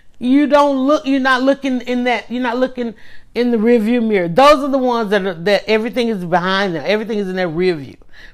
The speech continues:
right? What's ahead of them is exactly what they want. They've cultivated what's ahead of them. Others, it's like you're all, oftentimes not looking behind you either. You're looking ahead, but there's so much, uh,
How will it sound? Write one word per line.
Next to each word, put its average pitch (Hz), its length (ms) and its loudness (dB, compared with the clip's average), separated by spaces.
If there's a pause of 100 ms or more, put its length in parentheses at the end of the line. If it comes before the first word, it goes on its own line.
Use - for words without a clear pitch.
right? 170 320 0 (220)
What's 226 260 2
ahead 220 280 2
of 208 40 -4
them 202 180 0
is 165 140 -2
exactly 180 480 0
what 175 200 0
they 165 120 -2
want. 156 300 -4
They've 175 240 -2
cultivated 175 720 0
what's 160 260 -4
ahead 156 240 -4
of 131 120 -8
them. 120 160 -18 (500)
Others, 254 600 8
it's 214 160 -2
like 175 280 2
you're 196 160 0
all, 190 280 4 (120)
oftentimes 180 520 0
not 226 160 2
looking 233 220 2
behind 208 300 0
you 180 80 -4
either. 220 200 -2
You're 180 120 -2
looking 196 200 -2
ahead, 202 500 2 (260)
but 185 200 -2
there's 180 220 2
so 220 260 2
much, 202 400 2
uh, 165 180 -2